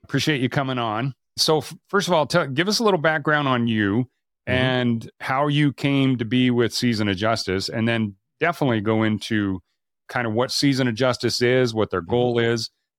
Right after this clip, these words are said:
Speaker 1: I mean, you can go to their website, and, um, man, I thought, I saw something, and it was just awesome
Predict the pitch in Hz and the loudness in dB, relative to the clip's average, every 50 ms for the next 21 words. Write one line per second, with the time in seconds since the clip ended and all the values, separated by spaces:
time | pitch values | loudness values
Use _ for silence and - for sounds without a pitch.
0 | _ - 101 107 101 104 113 113 120 117 139 131 117 127 127 123 120 120 113 101 | _ -6 -4 -2 -2 -2 0 -2 -2 -2 0 0 0 2 0 2 0 0 -2 0
1 | 95 117 127 127 - - 135 120 120 123 139 - _ _ _ _ _ _ _ 113 | 0 0 0 0 0 0 0 0 0 -2 -4 -6 _ _ _ _ _ _ _ -4
2 | 107 104 104 104 101 101 98 92 104 98 92 92 90 90 87 82 - - _ _ | -2 -2 0 0 -2 -2 -2 0 0 0 0 0 0 -2 -4 -6 -8 -12 _ _
3 | _ _ _ _ _ _ _ _ _ _ _ _ _ - 117 117 117 113 120 123 | _ _ _ _ _ _ _ _ _ _ _ _ _ -2 -2 -2 -2 -2 -4 -2
4 | - 131 123 120 - 117 110 123 - - 147 185 156 - 104 85 - - 104 87 | 0 0 -2 0 -2 -6 -10 -8 -6 -4 -4 -2 -2 -2 -2 -2 -2 -4 -6 -6
5 | - - 95 95 95 98 - 95 98 92 85 92 104 95 - - 107 104 113 117 | -6 -6 -6 -6 -6 -6 -6 -6 -6 -6 -6 -6 -8 -8 -6 -6 -4 -2 -2 -2
6 | - - 87 85 85 82 | -2 -4 -4 -6 -6 -8